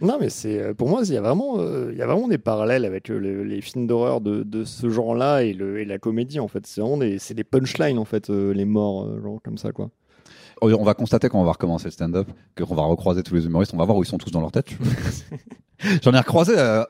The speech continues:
Speaker 2: pendant le dé-, premier dé-, enfin, le déconfinement, qui était déjà, parce que moi, euh, franchement, les masques, euh, j'y crois pas, quoi.
Speaker 1: <laughs>
Speaker 2: Et tu sais, ils essaient de te lancer là-dessus, ils veulent avoir un débat. Je fais, non, non, non, bah, déjà, tu vas rester loin de moi, et puis, euh, et je sais,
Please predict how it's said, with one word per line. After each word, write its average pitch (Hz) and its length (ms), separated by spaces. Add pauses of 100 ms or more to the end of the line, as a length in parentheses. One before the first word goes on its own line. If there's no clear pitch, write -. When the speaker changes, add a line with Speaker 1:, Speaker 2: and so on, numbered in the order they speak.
Speaker 2:
pendant 131 220
le 123 60
dé-, 117 180
premier 120 280
dé-, 117 100
enfin, 113 120
le 110 100
déconfinement, 117 520
qui - 100
était 110 140
déjà, 110 180
parce - 300
que - 40
moi, 143 260
euh, 117 40
franchement, 117 300
les 120 80
masques, 131 260
euh, 110 100
j'y 95 100
crois - 140
pas, 151 120
quoi. 101 160 (160)
Speaker 1:
<laughs> 131 160
Speaker 2:
Et 147 60
tu - 120
sais, 208 40
ils 160 60
essaient 147 120
de 190 80
te 143 40
lancer 147 200
là-dessus, 135 180
ils 139 80
veulent 160 80
avoir 123 160
un 117 60
débat. 113 200
Je 98 60
fais, 110 80
non, 151 120
non, 175 60
non, 165 60
bah, 107 100
déjà, 101 180
tu - 100
vas 95 160 (340)
rester 95 240
loin 110 140
de 123 40
moi, 151 140
et 120 40
puis, 113 100
euh, 95 120 (720)
et 92 120
je 95 100
sais, 107 160